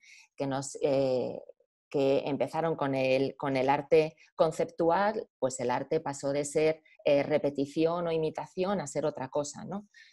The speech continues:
Y yo creo que eso es muy importante en la educación artística, enseñar, pues, a pensar y a analizar. Eh, bueno, a partir de esa idea de María Caso, a mí me gustaría que nos diéramos, eh, cuenta que muchas veces en la sociedad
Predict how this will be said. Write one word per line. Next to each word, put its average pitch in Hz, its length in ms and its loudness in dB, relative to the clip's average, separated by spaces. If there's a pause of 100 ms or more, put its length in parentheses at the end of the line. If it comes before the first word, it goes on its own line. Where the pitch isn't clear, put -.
(160)
Y 170 80 -2
yo 165 140 8
creo 185 160 6
que 185 60 -4
eso 190 100 -2
es 190 80 -4
muy 190 160 2
importante 175 500 0
en 185 60 0
la 170 60 0
educación 151 440 -2
artística, 135 600 -4
enseñar, 135 600 -4
pues, 165 320 2
a 135 120 -8
pensar 175 720 0
y 151 400 -2
a 139 80 -6
analizar. 120 520 -6 (1160)
Eh, 151 800 6 (260)
bueno, 170 260 0
a - 40 -2
partir 147 340 0
de 202 100 4
esa 214 200 0
idea 202 320 4
de 190 80 -2
María 185 380 -2
Caso, 220 400 -6
a 202 40 -4
mí 180 80 -4
me 170 120 -4
gustaría 185 560 0
que 180 100 -6
nos 143 160 -8
diéramos, 165 800 -2
eh, 151 460 -2
cuenta 202 580 0
que 151 120 -6
muchas 165 380 -6
veces 202 380 0
en 135 100 -8
la 131 80 -6
sociedad 143 380 -10